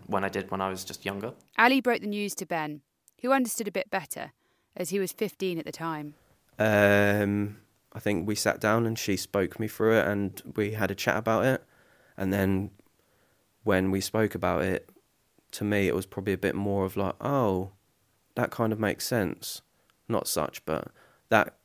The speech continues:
Speaker 3: kind of pieces together some of the things that you've seen, and where previously you would have just been like, "Oh, this is just normal stuff, spending time together, uh, os-, obviously as families do." Um, and things like, I think they spent, um,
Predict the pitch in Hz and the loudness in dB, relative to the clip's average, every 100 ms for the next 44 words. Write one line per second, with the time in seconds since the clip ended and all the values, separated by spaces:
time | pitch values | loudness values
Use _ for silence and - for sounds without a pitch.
0 | _ - 104 101 110 98 - 107 107 104 | _ -6 -6 -2 -2 -2 -4 -6 -2 0
1 | 95 95 - 98 95 - 104 - 101 101 | 0 0 -2 -2 -4 -6 -6 -2 0 -2
2 | 98 92 95 92 - 113 117 104 101 - | -2 -2 -2 -4 0 4 4 2 0 -6
3 | _ _ - - _ 113 101 - 120 104 | _ _ -20 -20 _ 2 2 4 0 2
4 | - 90 95 101 - 92 - 92 90 90 | 0 2 2 0 -4 -4 -2 0 2 2
5 | - _ _ - 104 95 95 98 98 - | 0 _ _ 2 2 2 -2 -4 -4 -2
6 | 95 87 - 87 - - _ - _ _ | -2 -2 0 -2 -4 -16 _ -20 _ _
7 | _ - - - 95 90 95 95 - 92 | _ -14 -8 -4 -4 -2 -2 -2 0 -2
8 | 92 90 87 90 - 98 95 - 95 90 | 0 -2 0 -2 -2 -2 -4 -4 -6 -4
9 | 80 - 90 - 92 90 90 101 95 - | -6 -6 -6 -6 -6 -6 0 0 0 -6
10 | - - - _ _ - 101 95 92 92 | -20 -20 -20 _ _ -2 2 4 2 0
11 | 98 90 - - _ _ - 107 104 98 | -2 -6 -10 -20 _ _ -2 0 2 2
12 | 98 55 - 107 90 107 - 104 98 - | 2 0 -2 0 2 2 4 2 2 -2
13 | - 101 95 98 95 98 98 | 0 2 4 4 4 0 -2